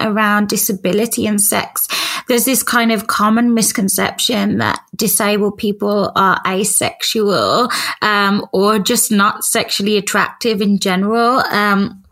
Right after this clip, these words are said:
and whether that's due to, like, a lack of education in, in the community or whether, you know, that's due to a lack of representation in mainstream media.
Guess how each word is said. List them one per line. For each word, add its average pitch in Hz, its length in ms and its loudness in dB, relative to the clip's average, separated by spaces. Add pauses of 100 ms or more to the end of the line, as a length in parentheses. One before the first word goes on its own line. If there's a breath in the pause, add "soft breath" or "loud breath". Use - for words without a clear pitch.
(400)
and 220 140 2
whether 254 220 0
that's - 260 -2
due 233 220 0
to, 208 360 0 (440 loud breath)
like, - 240 -2
a 208 40 -2
lack 214 240 0
of 220 80 0
education 220 520 0
in, 220 140 0
in 220 240 0
the 226 80 0
community 226 880 2
or 208 220 2
whether, 214 560 0
you 220 140 -2
know, 202 440 2 (240)
that's - 340 -2
due 220 240 -2
to - 160 0
a 214 40 2
lack 190 300 0
of 180 260 0
representation 226 1080 0
in 202 220 2
mainstream 185 560 0
media. 190 460 0